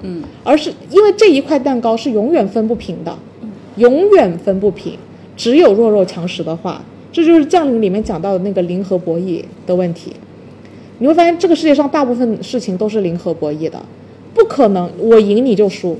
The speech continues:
Speaker 2: 我输你就赢。
Speaker 1: 嗯。
Speaker 2: 我们双赢这件事情在现实生活中是非常难以操作成功的，很难，他很难找那个平衡点，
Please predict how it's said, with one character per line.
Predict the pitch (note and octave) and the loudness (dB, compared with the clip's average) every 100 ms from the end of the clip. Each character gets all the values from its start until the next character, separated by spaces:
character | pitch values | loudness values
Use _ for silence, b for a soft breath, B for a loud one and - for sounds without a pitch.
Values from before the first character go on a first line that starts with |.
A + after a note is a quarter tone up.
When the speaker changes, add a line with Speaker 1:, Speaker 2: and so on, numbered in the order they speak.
| - | -2
Speaker 2:
我 | A3 G#3+ | 2 2
输 | G#3+ D4 | 2 -2
你 | B3+ | 0
就 | F#3 G3 | 0 -2
赢。 | E3+ C#3+ - - - | -2 -8 -12 -20 -18
Speaker 1:
嗯。 | F#3+ F3 - - - | -16 -14 -16 -20 -2
Speaker 2:
我 | A#3+ | 2
们 | C#4 F4+ F4+ | 4 2 -2
双 | - - G#4 G#4 | -8 4 6 6
赢 | D4 A#3 | 4 2
这 | |
件 | C#4+ C4+ | 0 -2
事 | B3+ C4+ | -2 -6
情 | - F3 E3 G3 - | -4 -6 -6 -12 -4
在 | E4 C#4+ | 0 0
现 | D4 | 0
实 | C#4+ | -2
生 | A#3 A3+ | -2 -2
活 | |
中 | A3+ A3 | -2 -4
是 | A#3+ C#4+ | -4 -6
非 | - - D4 | -6 -4 -2
常 | E4 G#3 | -2 -4
难 | G3 G3 | -4 -4
以 | G3+ | -6
操 | - G#3+ | -4 -4
作 | G#3 G#3 | 0 0
成 | F3+ | -2
功 | D#3+ D#3+ | -8 -10
的， | D#3 - - - - - | -12 -16 -20 -20 -20 -18
很 | - F#3+ | -8 -6
难， | E3 D3 E3 - - - - B B - | -6 -10 -16 -20 -20 -20 -20 B B -6
他 | D#4 | -2
很 | C4+ | 0
难 | G#3 A#3 | 0 -2
找 | A#3+ | -2
那 | E3+ | -2
个 | G#3+ | -4
平 | A3 E3 | -4 -8
衡 | E3+ | -6
点， | F3 E3 | -6 -6